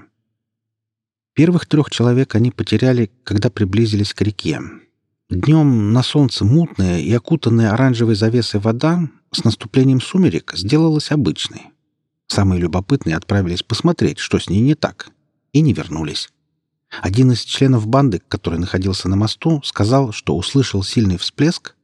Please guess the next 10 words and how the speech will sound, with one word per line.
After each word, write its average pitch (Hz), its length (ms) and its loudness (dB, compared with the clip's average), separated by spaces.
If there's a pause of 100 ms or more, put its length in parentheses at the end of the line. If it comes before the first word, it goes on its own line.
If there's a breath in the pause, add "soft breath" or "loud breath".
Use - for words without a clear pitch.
(140)
а - 100 -8
когда 101 260 2
посмотрел 113 480 0
вниз, 143 400 2 (280)
стоявших 107 580 -2
на 104 100 2
заросшем 104 460 0
красной 98 420 -4
травой 98 320 -2
берегу 113 500 -2